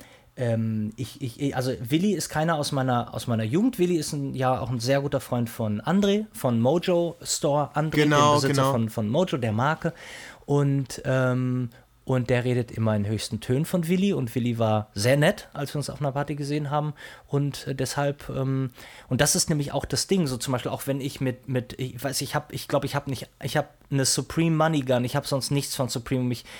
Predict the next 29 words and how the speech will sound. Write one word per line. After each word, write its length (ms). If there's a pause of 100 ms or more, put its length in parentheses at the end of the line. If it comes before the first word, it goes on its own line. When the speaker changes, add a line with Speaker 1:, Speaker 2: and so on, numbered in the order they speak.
(120)
Speaker 1:
mich 220
könnte 260
das 160
auch 140
gar 160
nicht 240
weniger 460
reizen, 520
irgendwas 380
von 140
Supreme 380
zu 180
haben. 200 (360)
Und 260
auch, 380
auch 260
S-, 320
Sneaker 480
nicht. 260 (380)
Ähm, 280 (260)
trotz 420
alledem 640 (140)
bin 100
ich 140
ja 100
fähig, 540 (260)
einen, 380
einen 220
Menschen 580